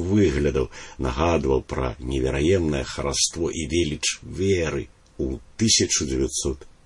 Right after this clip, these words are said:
трыццаць чацвёртым годзе ён быў зарваны бязмэтна. Пасля зруйнавання касцёла ад прыгажэйшага ўзору архітэктуры застаўся толькі слуп ад агароджы, што цудам ацалеў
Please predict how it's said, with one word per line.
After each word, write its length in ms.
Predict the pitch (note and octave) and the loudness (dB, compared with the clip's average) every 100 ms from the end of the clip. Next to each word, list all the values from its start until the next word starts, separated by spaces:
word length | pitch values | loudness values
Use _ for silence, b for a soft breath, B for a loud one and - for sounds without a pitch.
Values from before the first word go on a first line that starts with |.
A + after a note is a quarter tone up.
| - | -4
трыццаць 480 | E2 F2 - - - | -2 -2 -2 -4 -6
чацвёртым 640 | - - B1+ A#1+ - A#1 | -4 -2 -2 -4 -8 -10
годзе 400 | A1+ A1+ A1 - | -6 -6 -6 -6
ён 240 | C2+ C#2 A#1+ | 0 0 2
быў 220 | B1+ A#1 | 0 0
зарваны 560 | C#2 C2+ D#2 E2 D2+ C2+ - - | -2 -2 -2 -2 -4 -8 -16 -6
бязмэтна. 760 | D2+ D#2 C#2+ D2 C#2 - - - - | 0 2 2 2 0 -2 -10 -18 -10
Пасля 380 | C#2+ - - D3+ | 0 4 6 8
зруйнавання 680 | A2+ C#2+ C2 C#2 C2+ B1 B1 - | 6 4 2 2 2 0 -2 -4
касцёла 800 | B1+ - - A#2 A2+ G2+ F#2 - - | -2 0 2 6 6 6 2 -2 -2
ад 320 | D2 C#2+ - | -2 -2 -6
прыгажэйшага 1120 | - D#2+ E2 E2+ E2 G#2 G2 D#2+ - C#2 B1+ B1+ | -2 0 2 2 2 6 6 4 -2 -2 0 -2
ўзору 420 | B1 E2 F2 D2 | 0 2 4 4
архітэктуры 880 | B1+ - - - - - G#2 F#2+ D#2+ - B B | 2 -2 -6 -4 -8 0 2 2 0 -6 B B
застаўся 760 | B1+ B1+ - - A#2 G2 - D#2+ - | -6 -4 -2 4 4 4 -2 -4 4
толькі 400 | B2 B2+ - - | 6 6 2 -6
слуп 480 | - - - D#2 - - - | -2 -2 0 -2 -4 -20 -6
ад 160 | F#2 D#2 | -4 -2
агароджы, 640 | B1+ B1 B1 A#1+ A#1+ A#1 - - | -2 -2 -2 -2 -4 -8 -12 -10
што 340 | - - B1+ A#1 | -6 -4 -4 -4
цудам 500 | - A#2+ B2 G#2 F#2 - | -2 4 4 4 2 -4
ацалеў 640 | C#2 - - A1 C2 D2+ | -6 -2 -2 -2 -2 -2